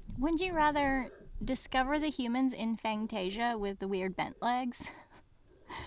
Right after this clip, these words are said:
Or discover Adabel and that extra hand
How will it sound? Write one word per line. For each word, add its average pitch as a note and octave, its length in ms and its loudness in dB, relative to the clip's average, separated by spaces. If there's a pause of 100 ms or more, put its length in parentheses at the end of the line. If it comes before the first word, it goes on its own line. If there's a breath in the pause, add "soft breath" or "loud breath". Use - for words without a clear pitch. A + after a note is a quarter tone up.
(340 loud breath)
Or B3+ 500 6 (100)
discover G#3+ 640 -2
Adabel G#3 580 4
and G#3 160 0
that G3+ 220 0
extra F#3+ 360 -6
hand F#3+ 480 -4